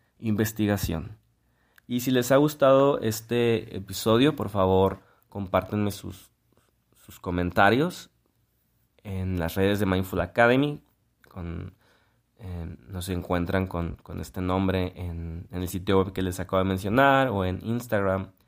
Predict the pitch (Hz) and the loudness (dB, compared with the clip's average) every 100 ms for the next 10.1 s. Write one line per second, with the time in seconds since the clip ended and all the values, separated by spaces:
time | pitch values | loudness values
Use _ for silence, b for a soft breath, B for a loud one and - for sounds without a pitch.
0 | _ _ _ _ _ 98 92 90 - 110 | _ _ _ _ _ -10 -8 -6 -2 -2
1 | 113 110 - _ _ _ _ _ - 90 | -2 -8 -20 _ _ _ _ _ -8 -8
2 | 87 90 _ _ _ _ _ _ _ _ | -8 -12 _ _ _ _ _ _ _ _
3 | _ _ _ _ _ _ _ _ 117 117 | _ _ _ _ _ _ _ _ -2 2
4 | 117 120 123 120 120 147 175 170 165 165 | 2 4 2 2 4 4 4 0 0 0
5 | - 143 147 147 - - 107 110 143 196 | 0 0 0 -2 -6 -4 -2 0 -2 -6
6 | - _ _ _ _ - 104 98 101 95 | -14 _ _ _ _ -14 -14 -12 -8 -6
7 | 95 104 110 110 110 120 113 101 92 92 | 2 4 6 4 2 -2 0 0 -2 -4
8 | 90 - 107 107 117 113 98 92 92 85 | -12 -12 -4 -2 -2 -2 -4 -4 -6 -10
9 | 87 92 92 95 95 - 92 87 87 85 | -10 -8 -6 -4 -6 -10 -8 -6 -6 -8